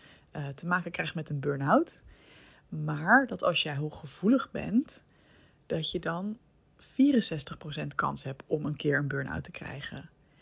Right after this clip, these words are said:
Dus ik dacht ineens: wow, ik ben zelf ontzettend hooggevoelig. <laughs> En ik weet veel mensen die naar mijn podcast luisteren ook. Dus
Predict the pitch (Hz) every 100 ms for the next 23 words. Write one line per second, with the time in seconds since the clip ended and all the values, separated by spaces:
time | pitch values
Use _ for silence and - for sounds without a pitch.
0 | - - - - - _ - 185 - 196
1 | 202 202 208 202 196 185 175 247 165 147
2 | - 170 - - 175 165 160 156 165 170
3 | - 170 156 180 180 156 156 151 156 208
4 | - - 160 - 185 170 165 165 - 185
5 | 175 160 165 165 160 160 160 156 165 -
6 | 151 - - 156 - - 156 190 - -
7 | - - - - - - 180 175